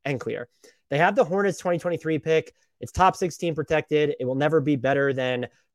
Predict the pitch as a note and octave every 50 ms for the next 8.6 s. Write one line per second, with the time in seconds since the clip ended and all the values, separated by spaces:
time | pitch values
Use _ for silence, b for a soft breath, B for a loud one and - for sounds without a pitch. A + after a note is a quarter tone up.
0 | - - A#2+ A#2 A#2 A2+ A2 A2 A2 - _ - C#3 C3 C#3 C#3+ C#3 C#3+ C#3+ C3
1 | - C#3 B2 D3 C#3 C3 - C#3+ C3+ C3 B2 A2+ - C#3 C3 A#2+ - C3+ B2+ A#2
2 | - C3 B2 A#2 - C3 B2 A2 B2+ B2 A#2+ A2+ - B2 B2 B2+ B2 B2 _ _
3 | _ _ _ - - F3+ F#3+ F#3 F#3 F#3 F3 D#3+ - - D#3+ C#3+ E3 D#3 D3+ D#3
4 | C#3+ C3+ B2+ C3 A#2 C#3+ C3+ C3+ C3 G#2+ C3+ A#2 A#2 B2+ B2+ B2+ C3+ C3+ b b
5 | b b b - C3+ C#3+ D#3 C#3 C3 D3+ C#3+ C3 C3 A#2+ A2+ G#2 _ _ _ _
6 | _ _ _ - D3 C3+ - - F3 E3+ E3+ D#3+ - C#3+ C#3 D3 D3+ D3+ D3+ B2+
7 | - C#3+ B2+ A2 G#2 G2 F2+ - G#2+ A2+ B2 C3+ C3 C#3+ D#3+ D#3 D#3+ D3+ - C#3
8 | C#3 C3+ C3 B2+ B2 A2 A#2+ B2 - - A2